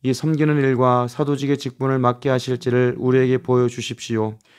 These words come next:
유다는 이 직분을 버리고 제갈 곳으로 갔습니다. 그리고 그들에게 제비를 뽑게 하니 마띠아가 뽑혀서 열한 사도와 함께 사도의 수에 들게 되었다. 이 장.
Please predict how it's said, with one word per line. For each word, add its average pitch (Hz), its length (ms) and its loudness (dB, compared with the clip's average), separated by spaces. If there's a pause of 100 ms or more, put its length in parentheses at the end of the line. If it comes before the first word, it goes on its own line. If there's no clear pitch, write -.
(320)
유다는 151 440 4
이 147 60 0
직분을 143 380 -2
버리고 135 300 2
제갈 131 320 0
곳으로 127 340 -4
갔습니다. 113 680 -4 (380)
그리고 143 440 4
그들에게 135 400 -2
제비를 135 420 0
뽑게 147 300 -2
하니 117 460 0 (180)
마띠아가 131 560 2
뽑혀서 123 640 -2 (260)
열한 135 280 4
사도와 135 320 0
함께 123 420 0
사도의 139 420 0
수에 135 400 0
들게 123 380 0
되었다. 107 600 -4 (1000)
이 113 140 -2
장. 107 320 -2